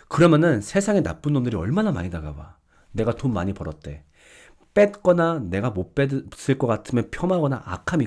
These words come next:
꼬인다고. 그 다음에 내가 돈을 많이 벌었어. 그러면 내 안에 악함이 날뛴다고. 내가 꿈을 이뤘어. 내가 힘이 있어. 내 안에 악함이 막 날뛰는 거야. 그 힘을 가지고. 나는 세상에서 그냥 행복하고 싶을 뿐이야. 근데 행복이 커지면은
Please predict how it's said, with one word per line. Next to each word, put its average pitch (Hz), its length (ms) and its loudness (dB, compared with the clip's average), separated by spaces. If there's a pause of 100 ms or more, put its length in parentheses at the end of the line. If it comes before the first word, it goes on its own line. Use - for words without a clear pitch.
꼬인다고. 117 640 -4 (540)
그 156 160 4
다음에 180 240 6
내가 120 220 2
돈을 131 200 2
많이 107 240 0
벌었어. 92 460 -6 (340)
그러면 143 480 2
내 123 220 2
안에 120 400 0
악함이 123 560 -2
날뛴다고. 92 760 -2 (280)
내가 113 300 0
꿈을 208 260 4
이뤘어. 165 540 4 (180)
내가 110 220 2
힘이 214 340 2
있어. 175 340 0 (220)
내 113 180 2
안에 170 220 4
악함이 156 340 0
막 135 200 2
날뛰는 139 480 0
거야. 90 120 -2
그 - 140 -10
힘을 196 260 4
가지고. 78 480 -6 (480)
나는 147 180 6
세상에서 214 380 4
그냥 143 180 -2
행복하고 208 380 2
싶을 165 320 -4
뿐이야. 131 380 2
근데 139 400 2 (300)
행복이 214 500 2
커지면은 165 480 2